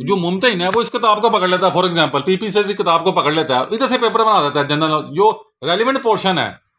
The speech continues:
तो फिर क्या होगा मुझे बताएं आप। इतनी प्यारी किताब है ये, देखें आप,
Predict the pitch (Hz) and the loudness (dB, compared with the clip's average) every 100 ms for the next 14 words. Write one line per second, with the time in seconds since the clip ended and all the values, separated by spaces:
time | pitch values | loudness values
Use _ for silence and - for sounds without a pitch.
0 | _ - - 220 233 262 165 160 156 156 | _ -12 -2 -2 2 2 2 -2 -4 -4
1 | 127 127 107 95 117 - 226 - 170 220 | -4 -2 -4 -6 -12 -6 -4 0 0 0
2 | 185 139 151 175 156 135 156 139 123 | 0 0 0 0 -2 -2 -2 -2 -4